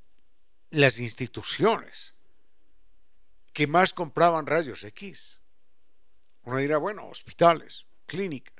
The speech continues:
<laughs> No, no, no, no. <laughs> Cuando, cuando se descubre que si yo lanzo este chorro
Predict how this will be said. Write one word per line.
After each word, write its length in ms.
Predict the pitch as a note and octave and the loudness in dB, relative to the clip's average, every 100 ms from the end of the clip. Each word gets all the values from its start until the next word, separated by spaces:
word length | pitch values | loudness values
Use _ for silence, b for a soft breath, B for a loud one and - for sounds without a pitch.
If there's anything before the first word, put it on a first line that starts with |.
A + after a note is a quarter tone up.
| - | -18
<laughs> 100 | - | 0
No, 160 | F3+ C#3+ | 2 6
no, 280 | F3 F#3+ | 6 6
no, 280 | D#3 E3 D#3 | 6 6 6
no. 360 | C#3 C#3+ - - b b - | 4 0 0 -12 b b -16
<laughs> 1200 | D3+ C3+ - - A#2 - - - - - - - | -12 -10 -12 -16 -16 -16 -18 -18 -18 -18 -18 -16
Cuando, 480 | - E3+ E3+ E3+ C#3+ b b - | 6 6 10 8 8 b b -6
cuando 280 | F3+ F3 F#3+ | -2 4 4
se 140 | D#3 | 6
descubre 800 | F3 D#3 - B3 A3+ F#3+ E3 - - - | 6 4 2 4 8 8 6 0 -18 -12
que 320 | - D#3 D3 B2 | 2 4 4 -2
si 320 | - D3+ C3+ | -10 -10 0
yo 120 | F#3+ | 4
lanzo 280 | F#3+ F3+ D3+ | 4 2 -2
este 320 | D3+ - C#3 | -2 -2 -2
chorro 880 | - F3 F#3 F3+ - - - - | 4 8 10 10 8 8 8 4